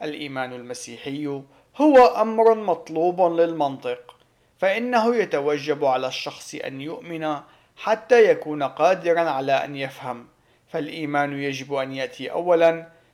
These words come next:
فنحن بحاجة لمجموعة من الافتراضات المسبقة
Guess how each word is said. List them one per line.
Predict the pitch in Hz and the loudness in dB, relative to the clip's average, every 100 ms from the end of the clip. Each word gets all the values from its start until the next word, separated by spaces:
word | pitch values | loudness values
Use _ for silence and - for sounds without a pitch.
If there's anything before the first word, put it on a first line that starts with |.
| - | -8
فنحن | 147 151 147 139 | -6 -6 -8 -10
بحاجة | 135 - 220 220 196 214 220 220 208 _ _ - | -10 0 4 4 2 0 -2 -6 -12 _ _ -6
لمجموعة | 277 240 208 143 147 202 214 196 202 | -4 -2 -2 -4 -6 0 4 4 2
من | 208 202 170 | -2 -4 -4
الافتراضات | 147 123 - - 139 135 135 131 131 | -4 -6 -16 -8 -2 0 0 -4 -6
المسبقة | 123 147 170 175 170 165 170 170 | -12 -10 -8 2 2 6 4 4